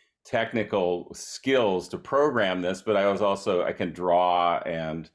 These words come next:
did, uh, animation for it. So that was really fun. And I gained twenty pounds. Uh, I had been in great shape before that, but then I started working more, and <laughs> that was, I think,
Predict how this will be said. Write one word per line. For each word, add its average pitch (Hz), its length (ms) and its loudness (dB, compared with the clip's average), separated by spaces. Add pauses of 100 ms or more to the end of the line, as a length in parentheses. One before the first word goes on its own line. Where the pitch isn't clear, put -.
(440)
did, 92 200 0 (120)
uh, 82 300 -2
animation 92 720 -2
for 78 320 -4
it. 71 220 -6
So 101 100 -8
that 143 160 2
was 90 180 -2
really 87 500 -6 (180)
fun. 92 580 -2 (640)
And 95 360 -2
I 92 120 0
gained 104 340 -2
twenty 87 320 -4
pounds. 85 800 -6
Uh, 78 260 -2
I 80 60 -2
had 85 200 -6
been 90 200 -4
in 85 120 -4
great 92 480 -4
shape 98 480 -4
before - 360 -4
that, 78 500 -2
but 80 300 -4
then 87 120 -4
I 82 120 -4
started 78 360 -4
working 87 440 -4
more, 78 480 -4 (160)
and 82 340 -4 (580)
<laughs> - 640 -20
that 95 220 0
was, 82 180 -4
I 85 140 0
think, 82 240 -6